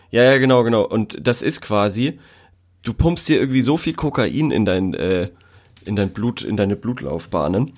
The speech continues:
Ähm, und dazu noch Heroin. Du hast von beiden eine Überdosis dann und, äh, überlebst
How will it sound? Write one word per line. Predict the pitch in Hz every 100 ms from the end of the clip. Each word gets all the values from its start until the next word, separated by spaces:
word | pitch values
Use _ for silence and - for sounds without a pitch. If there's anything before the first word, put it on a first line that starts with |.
| - - - -
Ähm, | 113 113 110 113
und | 117 -
dazu | 127 190 -
noch | 131 107 -
Heroin. | 165 123 82 113
Du | 113
hast | -
von | 117 104
beiden | 107 131 185 170
eine | 120
Überdosis | 117 175 123 101 92 87 87 -
dann | 92 104 185 - _ - - _ -
und, | 117 117 117 -
äh, | 110 107 104 -
überlebst | 123 117 110 135 214 - - -